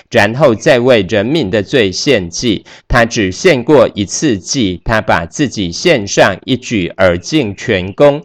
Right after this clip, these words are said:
摩西的法律封立不完全的人为大祭司，但是上帝在有了法律后发誓应许立了他那永远完全的儿子。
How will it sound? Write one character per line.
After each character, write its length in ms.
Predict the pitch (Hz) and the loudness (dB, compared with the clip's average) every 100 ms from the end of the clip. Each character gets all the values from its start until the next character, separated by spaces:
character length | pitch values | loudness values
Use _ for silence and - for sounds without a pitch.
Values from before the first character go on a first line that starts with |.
| - - - | -14 -16 -2
摩 180 | 135 175 | 2 2
西 220 | 226 226 | 0 2
的 140 | 208 | 2
法 240 | 160 117 107 | 2 2 2
律 260 | 151 120 | 2 2
封 340 | 110 147 143 156 | 2 0 0 0
立 160 | 123 | -2
不 200 | 104 135 | 0 2
完 260 | 113 101 135 | 2 2 0
全 180 | 135 104 | -2 0
的 140 | 104 | 0
人 300 | 98 95 95 | 0 -2 0
为 200 | 95 92 | 0 0
大 300 | - 147 101 | 0 0 0
祭 300 | - 120 95 | -4 -6 -6
司， 360 | - 131 123 127 - _ | -6 -2 0 -2 -8 _
但 240 | - 113 98 | 0 0 0
是 260 | - 104 | -2 -2
上 340 | 98 160 117 107 | 2 2 0 0
帝 220 | 123 101 | -2 -2
在 220 | - 131 | 2 2
有 240 | 98 113 101 | 2 0 2
了 180 | 107 | 2
法 240 | 104 123 92 | 2 0 0
律 240 | 113 127 | 0 -2
后 300 | - 165 107 | 2 2 2
发 280 | - 170 190 | 2 2 2
誓 300 | 196 180 117 | 0 0 0
应 320 | - 147 110 | 2 0 0
许 260 | - 110 90 | -4 -2 -2
立 220 | 110 104 | 0 0
了 220 | 107 92 | 2 0
他 300 | - 127 117 | 0 0 2
那 280 | 127 131 110 | 2 2 0
永 380 | 90 104 101 143 | 0 0 0 2
远 280 | 180 104 90 | 2 2 2
完 280 | 104 92 139 | 0 0 -2
全 240 | - 107 | 0 0
的 140 | 98 98 | 0 0
儿 300 | 95 92 98 | 2 2 0
子。 440 | - 127 87 - | -2 0 0 -4